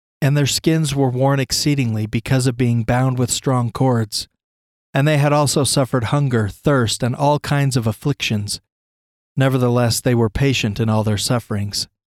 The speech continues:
And as it happened, it was their lot to have fallen into the hands of a more hardened and a more stiff-necked people. Therefore they would not hearken unto their words, and they had cast them out, and had smitten them,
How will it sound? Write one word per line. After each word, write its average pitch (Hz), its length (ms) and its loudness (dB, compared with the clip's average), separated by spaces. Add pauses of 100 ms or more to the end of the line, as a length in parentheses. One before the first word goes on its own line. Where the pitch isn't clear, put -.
(720)
And 143 240 2
as 135 140 2
it 127 120 2
happened, 123 560 0
it 143 80 2
was 131 200 0
their 123 180 2
lot 151 300 0
to 160 120 0
have 135 160 0
fallen 139 420 0
into 120 200 -2
the 120 140 -2
hands 131 380 0
of 117 120 0
a 117 60 2
more 123 260 2
hardened 127 440 0
and 120 140 0
a 117 40 2
more 120 160 0
stiff-necked - 640 -4
people. 110 480 -2 (580)
Therefore 135 460 2
they 127 140 0
would 120 200 0
not 123 200 0
hearken 127 380 0
unto 120 200 -2
their 117 180 2
words, 117 440 0
and 120 140 -2
they 117 80 0
had 113 160 -2
cast 123 340 -2
them 117 140 0
out, 120 260 0
and 113 140 -4
had 113 120 -2
smitten 123 440 -2
them, 107 240 -2